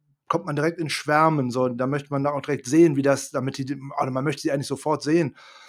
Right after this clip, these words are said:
Das ist ja die Frage, wie sehr die direkt, äh, Spielzeit sehen in ihrer ersten Saison. Aber man möchte sie eigentlich unheimlich gerne sehen. Insbesondere möchte man sie auch mit, äh, Justin Fields zusammen sehen.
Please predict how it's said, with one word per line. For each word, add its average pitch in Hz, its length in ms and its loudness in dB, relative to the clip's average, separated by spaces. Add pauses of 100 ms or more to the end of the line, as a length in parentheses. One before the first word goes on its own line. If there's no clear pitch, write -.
(160)
Das 131 80 -8
ist 131 40 -8
ja 135 60 -6
die 131 100 -6
Frage, 135 400 -2
wie 120 80 -4
sehr 131 200 -4
die 135 100 -2
direkt, 123 460 -6
äh, 123 180 -8
Spielzeit 147 520 -4
sehen 127 240 0
in 123 60 -6
ihrer 123 240 -4
ersten 127 360 -6
Saison. 123 360 -2
Aber 123 140 -4
man 120 160 -6
möchte 165 300 2
sie 139 140 0
eigentlich 127 300 -4
unheimlich 123 380 -4
gerne 123 300 -2
sehen. 123 220 -2
Insbesondere 123 520 -6
möchte 120 260 -8
man 120 160 -6
sie 123 120 -14
auch 120 180 -10
mit, 117 320 -12
äh, 110 260 -10
Justin 107 360 -12
Fields 170 360 2
zusammen 117 380 -4
sehen. 113 340 -6